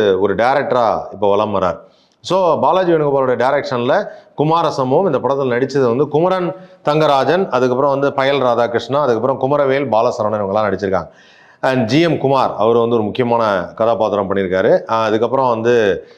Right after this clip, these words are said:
வினோத் சாகர், அதுக்கப்புறம் லிவிங்ஸ்டன், ஆஹ், கௌதம் சுந்தரராஜன், சிவா அரவிந்த், வினோத் முன்னா, அப்புறம் அர்ஜய்,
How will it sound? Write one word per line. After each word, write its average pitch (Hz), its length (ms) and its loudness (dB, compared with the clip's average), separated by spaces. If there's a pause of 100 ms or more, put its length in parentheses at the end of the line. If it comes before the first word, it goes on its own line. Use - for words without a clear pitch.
(180)
வினோத் 143 320 0
சாகர், 123 420 0
அதுக்கப்புறம் 107 480 0
லிவிங்ஸ்டன், 131 600 -2 (340)
ஆஹ், 107 380 0
கௌதம் 143 400 0
சுந்தரராஜன், 113 500 0
சிவா 127 380 2
அரவிந்த், 104 320 2
வினோத் 120 340 -2
முன்னா, 123 480 0
அப்புறம் 104 320 -2
அர்ஜய், 107 480 0